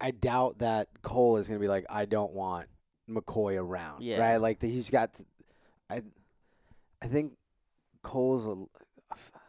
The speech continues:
Speaker 1: I wanna say a decent, like, fairly decent, a little bit older than him, than McCoy, or maybe right around the same.
Speaker 2: I feel like they might be the same age.
Speaker 1: Close
Speaker 2: Ish,
Speaker 1: enough.
Speaker 2: yeah, I don't
Speaker 1: Um,
Speaker 2: know.
Speaker 1: but, I mean, they
Speaker 2: Maybe a
Speaker 1: prob-,
Speaker 2: little
Speaker 1: they,
Speaker 2: older.
Speaker 1: they were probably,
Speaker 2: Actually,
Speaker 1: uh,
Speaker 2: no, because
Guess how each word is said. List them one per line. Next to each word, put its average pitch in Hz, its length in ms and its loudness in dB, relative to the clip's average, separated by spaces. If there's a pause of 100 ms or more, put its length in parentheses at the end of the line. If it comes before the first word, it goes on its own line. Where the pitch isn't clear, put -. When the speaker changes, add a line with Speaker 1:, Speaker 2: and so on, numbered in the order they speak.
(280)
Speaker 1:
I - 80 -16
wanna 120 160 -8
say 87 340 -6 (360)
a - 60 -16 (140)
decent, 117 680 -10 (360)
like, 90 140 -16
fairly 120 320 -2
decent, 123 440 -6 (460)
a 107 60 -10
little 120 160 -4
bit 123 160 0
older 120 320 0
than 131 160 -2
him, 147 420 -6 (460)
than 120 160 -2
McCoy, 147 600 -6 (340)
or 95 80 -12
maybe 113 280 -2
right 107 240 2
around 113 280 -2
the 107 60 -6
same. 120 540 -8
Speaker 2:
I - 20 -20
feel 139 140 -10
like 131 160 -14
they - 140 -20
might 110 160 -20
be 92 80 -18
the 95 100 -18
same - 220 -20 (120)
age. - 100 -20 (220)
Speaker 1:
Close 123 360 2
Speaker 2:
Ish, 104 60 -2
Speaker 1:
enough. 113 440 -2
Speaker 2:
yeah, 98 240 -8
I 120 40 -6
don't 113 240 0
Speaker 1:
Um, 92 80 -4
Speaker 2:
know. 98 160 -12 (260)
Speaker 1:
but, 123 100 4
I 123 60 4
mean, 120 160 -2
they 123 120 4
Speaker 2:
Maybe 135 140 0
a 127 40 2
Speaker 1:
prob-, 143 160 6
Speaker 2:
little 110 120 -2
Speaker 1:
they, 147 120 8
Speaker 2:
older. 117 200 0
Speaker 1:
they 127 240 4
were 131 100 4
probably, 147 460 6
Speaker 2:
Actually, 123 200 6
Speaker 1:
uh, 113 40 -8
Speaker 2:
no, 107 460 0
because 117 560 -4